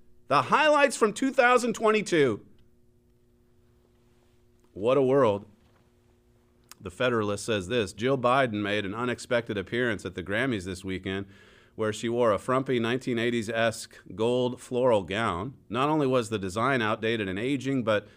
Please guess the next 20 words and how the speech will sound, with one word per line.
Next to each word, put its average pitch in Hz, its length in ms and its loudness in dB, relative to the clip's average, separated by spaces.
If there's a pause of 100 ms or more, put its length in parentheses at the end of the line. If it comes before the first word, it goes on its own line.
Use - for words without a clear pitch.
(220)
we've 117 200 -4
seen 135 220 -2
it 120 80 0
before. 110 460 0
The 98 80 -8
first," 123 320 -4
well, 90 240 -6
she 92 160 -14
gets 92 240 -8
into 85 140 -6
the 78 100 -10
dress 87 340 -6
here 78 160 -6
a 78 60 -10
fair 82 200 -6
bit. 80 220 -8 (240)
But 127 120 -2
it 135 40 -2
says 175 220 0
here, 143 160 0